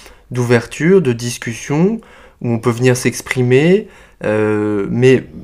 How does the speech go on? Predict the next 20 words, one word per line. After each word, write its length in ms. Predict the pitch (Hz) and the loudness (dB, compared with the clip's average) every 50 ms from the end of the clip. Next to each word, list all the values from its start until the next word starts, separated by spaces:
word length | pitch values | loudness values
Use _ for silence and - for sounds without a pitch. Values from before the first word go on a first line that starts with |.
| - - - - | -18 -18 -12 -6
pour 140 | 143 131 127 | -6 -4 -2
que 120 | - 127 | -2 -4
ce 100 | 117 120 | -4 -4
soit 220 | 110 - 135 127 120 | -4 0 0 0 0
de 80 | 117 | 2
la 160 | 113 104 101 | 0 -2 -2
psychothérapie, 880 | - - - - - 117 113 - 107 107 107 - - - 127 120 117 107 | -2 -6 -12 -8 -8 -6 -6 -6 -6 -6 -8 -8 -8 -8 -6 -6 -4 -4
euh, 200 | 101 98 95 95 | -4 -6 -6 -8
psychothérapie, 720 | - - - - - - - 101 101 98 - - 185 220 | -12 -16 -10 -10 -8 -8 -6 -8 -8 -8 -4 -2 0 0
il 220 | 196 143 117 104 | 0 0 -2 -4
faudrait 240 | - - - 104 110 | -8 -10 -8 -8 -8
que 60 | 110 | -8
ça 100 | - - | -8 -14
se 80 | - - | -12 -6
passe, 300 | - 135 147 143 - - | -4 -4 -2 -2 -6 -8
euh, 160 | 101 98 98 98 | -8 -8 -8 -8
dans 140 | 107 101 | -8 -8
notre 180 | 101 104 101 101 | -8 -10 -12 -10
cabinet, 580 | - 110 101 98 95 113 123 147 165 160 143 117 | -8 -8 -6 -6 -6 -4 0 2 2 2 2 0
euh, 140 | 104 98 | -2 -2